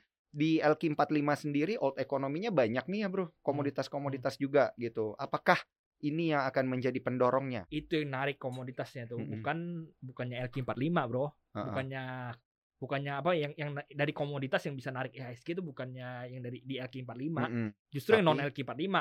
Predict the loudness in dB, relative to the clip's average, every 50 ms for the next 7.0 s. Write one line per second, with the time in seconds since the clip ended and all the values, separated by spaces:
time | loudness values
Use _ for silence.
0 | 0 2 4 4 6 6 6 4 4 0 -6 -6 -4 -4 -4 -2 -2 -2 -2 -2
1 | -2 -2 -2 -2 -2 -2 0 0 0 0 -2 -8 -14 _ _ _ _ _ _ _
2 | _ -2 0 2 2 0 0 -2 -4 -4 -6 -4 -6 -6 -2 0 0 0 0 0
3 | -2 -4 -6 _ -8 -6 -4 -8 -6 -6 -6 -6 -4 -4 -4 -4 -6 -8 -10 -14
4 | -16 -16 -12 _ -4 -2 -2 -2 -2 -2 -4 -4 -4 -6 -6 -2 2 4 4 10
5 | 10 10 10 10 8 8 6 6 6 4 2 0 0 0 0 0 -4 -4 -2 -2
6 | 0 2 4 4 4 6 6 6 6 6 6 6 6 6 4 0 -2 -4 -4 -6